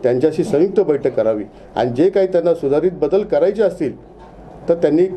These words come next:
संबंधित कामगार संघटनेशी चर्चा करून त्या माध्यमातून त्यांनी कामगारांच्या हिताचे बदल त्या ठिकाणी करावे, एवढीच आमची ह्या जागतिक कामगार दिनानिमित्त आणि महाराष्ट्र दिनानिमित्त सरकारकडे मागणी आहे. कंत्राटी पद्धत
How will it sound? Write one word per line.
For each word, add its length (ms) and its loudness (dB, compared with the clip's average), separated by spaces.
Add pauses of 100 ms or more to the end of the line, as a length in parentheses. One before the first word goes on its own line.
(220)
संबंधित 380 0 (100)
कामगार 320 0
संघटनेशी 540 -2
चर्चा 320 0
करून 280 0 (320)
त्या 220 0
माध्यमातून 580 0
त्यांनी 320 0
कामगारांच्या 760 0
हिताचे 320 -2
बदल 220 0
त्या 160 -2
ठिकाणी 280 -2
करावे, 280 0 (400)
एवढीच 300 2
आमची 340 0
ह्या 180 2 (540)
जागतिक 360 0
कामगार 280 2
दिनानिमित्त 520 0
आणि 140 0
महाराष्ट्र 420 -2
दिनानिमित्त 480 -2
सरकारकडे 600 0
मागणी 320 -2
आहे. 120 -6 (640)
कंत्राटी 400 2
पद्धत 320 0